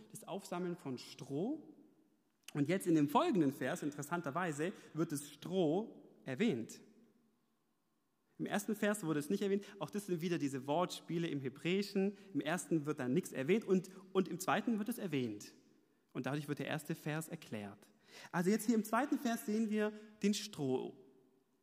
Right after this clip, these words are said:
äh, das Streu, Spreu. "Wie Spreu verweht, geht der Tag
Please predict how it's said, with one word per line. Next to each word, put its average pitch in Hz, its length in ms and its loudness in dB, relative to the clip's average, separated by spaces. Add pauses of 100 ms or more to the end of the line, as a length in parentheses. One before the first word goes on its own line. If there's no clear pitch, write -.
äh, 143 220 0 (160)
das 143 200 -6
Streu, 107 400 -10 (180)
Spreu. 117 320 0 (180)
"Wie 185 160 2
Spreu 214 540 0
verweht, 165 720 2
geht 214 240 0
der 214 120 0
Tag 160 360 0